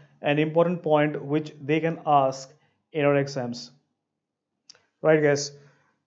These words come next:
So that is what we had to discuss, guys, today. Some concept, some things related to sympathomimetics.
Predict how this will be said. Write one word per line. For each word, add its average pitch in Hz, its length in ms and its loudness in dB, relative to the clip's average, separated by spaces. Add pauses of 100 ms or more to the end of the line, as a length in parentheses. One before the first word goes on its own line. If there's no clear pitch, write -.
(260)
So 170 500 6 (320)
that 160 300 4
is 165 160 0
what 156 220 4
we 147 100 2
had 143 120 2
to 147 80 2
discuss, 147 420 0
guys, 151 260 2
today. 156 480 0
Some 139 220 -6
concept, 143 760 -4
some 135 200 -6
things 147 440 -4 (400)
related 139 480 0
to 147 80 -2
sympathomimetics. 143 1120 -2